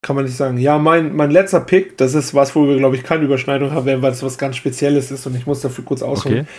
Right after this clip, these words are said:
Speaker 1: Es gibt, äh, ähm, bei einem Discount-, Lebensmitteldiscounter mit einem großen L vorne,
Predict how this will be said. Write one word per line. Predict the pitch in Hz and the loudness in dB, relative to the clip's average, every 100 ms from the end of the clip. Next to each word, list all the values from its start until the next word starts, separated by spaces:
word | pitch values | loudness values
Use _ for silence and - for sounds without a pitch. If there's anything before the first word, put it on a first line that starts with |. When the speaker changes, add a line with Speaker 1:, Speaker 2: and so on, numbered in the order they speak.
| - - | -20 -12
Speaker 1:
Es | - | -4
gibt, | 156 - | -4 -2
äh, | - 139 135 131 127 123 123 - _ _ _ _ _ | -2 0 2 0 -2 -4 -8 -18 _ _ _ _ _
ähm, | 127 123 120 | -2 -2 0
bei | 123 127 - | 0 0 0
einem | 127 127 123 123 120 120 117 | -2 0 -2 -2 -4 -4 -6
Discount-, | 123 131 - - 143 170 185 | -4 -4 -4 0 2 4 4
Lebensmitteldiscounter | 143 208 202 - 190 175 160 - - 160 165 156 | 4 4 2 0 0 2 0 0 2 2 2 0
mit | 139 143 | 0 -2
einem | 143 | -2
großen | 131 147 170 160 123 | 0 2 2 2 2
L | 151 170 170 | 4 6 4
vorne, | 131 - 127 123 120 110 | 0 -4 -2 -2 -4 -6